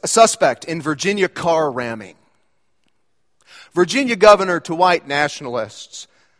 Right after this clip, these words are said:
"Go home. Shame on you." Helicopter crash near Charlottesville. White nationalist rally kills two cops.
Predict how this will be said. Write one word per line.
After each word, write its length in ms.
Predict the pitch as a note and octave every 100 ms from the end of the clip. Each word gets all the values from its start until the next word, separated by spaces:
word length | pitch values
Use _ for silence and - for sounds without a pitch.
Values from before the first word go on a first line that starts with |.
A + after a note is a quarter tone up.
| _ _ _ _ _ _ _ _ _ _ _ _
"Go 240 | - A3 F#3+
home. 400 | F#3+ D#3+ A#2 F#2+ _
Shame 440 | - - C#3+ A#2+ G#2+
on 200 | - _
you." 100 | _ _ _ _ _ _ _ _ _ _ _ _ _ _
Helicopter 520 | G3 A3 G3+ F#3 D#3
crash 400 | C#3 F3 D3 C3+
near 200 | E3 E3+
Charlottesville. 720 | C#3+ F3 E3+ D#3+ C#3+ C3+ D3+ C3
White 280 | D3 D3+ D3
nationalist 640 | C#3+ D3+ C#3+ C#3 C#3 -
rally 440 | C3 C3+ A#2+ G#2 - _ -
kills 300 | D3+ C3+ -
two 160 | - A#2
cops. 720 | A2 D#2+ _ _ - -